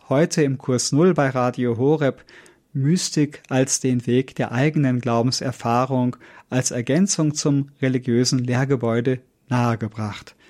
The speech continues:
Was nehmen wir mit? Wir nehmen drei Geschenke mit, die Gott jedem von uns für den eigenen Glaubensweg macht. Das sind drei Gründe,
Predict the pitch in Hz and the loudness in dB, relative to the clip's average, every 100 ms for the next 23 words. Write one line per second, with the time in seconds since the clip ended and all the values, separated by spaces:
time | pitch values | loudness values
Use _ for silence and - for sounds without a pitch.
0 | _ _ _ _ _ _ - 131 165 175 | _ _ _ _ _ _ -4 -2 0 0
1 | 165 180 190 190 - - _ _ _ _ | 2 2 2 0 -8 -16 _ _ _ _
2 | _ _ _ _ _ _ - 135 131 135 | _ _ _ _ _ _ -2 2 4 4
3 | 127 123 120 127 165 170 170 143 135 139 | 2 0 -2 0 0 0 -2 0 0 0
4 | 135 123 - - _ _ - 131 127 - | 2 2 -2 -12 _ _ -4 0 -2 -2
5 | - 123 147 165 160 147 131 127 131 131 | -4 0 2 2 0 0 0 0 0 0
6 | - - 135 131 127 131 - 120 123 135 | -4 -4 -2 0 0 -2 -4 -2 0 0
7 | 135 131 120 110 117 127 - 131 135 113 | 0 -2 -2 0 0 -2 0 -2 -2 -4
8 | 104 - - - - - - _ 120 - | -4 -8 -18 -20 -20 -20 -20 _ -2 0
9 | 127 120 - 120 127 156 143 151 156 139 | 0 0 -6 -2 0 2 2 2 2 0